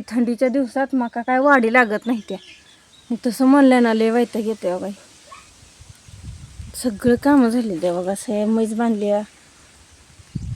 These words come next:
एवढं भारी बरं का गावाकडचं वातावरण.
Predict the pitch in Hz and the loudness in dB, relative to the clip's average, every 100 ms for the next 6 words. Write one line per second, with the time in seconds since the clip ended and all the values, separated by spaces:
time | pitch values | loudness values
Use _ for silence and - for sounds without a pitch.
0 | - - - - - - 247 240 240 254 | -14 -8 -6 -6 -12 -14 -4 -2 2 2
1 | 269 285 254 233 254 233 233 269 233 220 | 2 0 -2 -4 -4 -2 2 4 4 0
2 | 226 208 240 262 214 208 | -6 -6 -4 -4 -6 -6